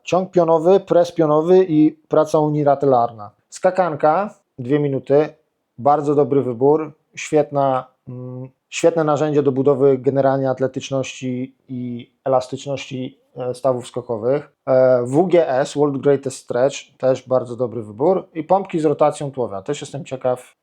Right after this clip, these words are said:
em, jakby to wyglądało. Ćwiczenia główne.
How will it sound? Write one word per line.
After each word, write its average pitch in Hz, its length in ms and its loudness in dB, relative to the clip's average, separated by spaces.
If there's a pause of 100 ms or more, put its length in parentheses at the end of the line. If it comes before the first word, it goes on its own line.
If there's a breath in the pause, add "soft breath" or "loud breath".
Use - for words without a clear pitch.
em, 117 420 -8 (220)
jakby 120 260 -4
to 120 120 -8
wyglądało. 107 540 -12 (160)
Ćwiczenia 175 720 0
główne. 110 520 -8